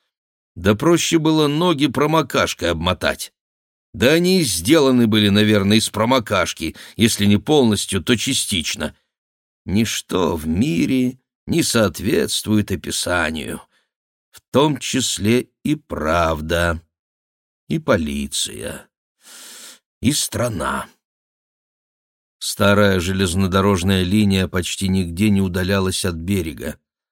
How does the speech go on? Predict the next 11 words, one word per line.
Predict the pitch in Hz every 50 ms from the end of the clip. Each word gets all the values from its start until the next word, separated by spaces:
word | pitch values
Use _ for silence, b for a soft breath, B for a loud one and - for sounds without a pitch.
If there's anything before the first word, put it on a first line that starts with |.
| _ _ _
Самые | - - - 107 98 95 92 95 92
живописные | 87 80 92 95 95 92 87 - 98 92 - - 87 90 90 90
места | 90 92 - - - - 113 113 104 95
уже | 92 82 80 95 98 92
остались | 90 - - - 95 92 92 90 -
позади. | - - 95 85 85 98 95 95 101 113 107 78 - - _ _ _ _ _ _ _ _ _ _ _
Таинственные | - 95 104 104 104 101 98 - - - 95 95 95 95 95 92 87 - -
уэксфордские | 101 101 104 104 101 - - - - 92 82 78 - - - - - 92 90 85
бухточки, | 80 82 113 120 101 - - 104 98 - - - 101 92 - b b b b b _ _ -
залив | 82 80 104 107 107 113 110 104 - -
Киллини-Бэй, | - - 117 113 104 95 95 90 87 85 80 80 107 113 113 113 107 104 95 b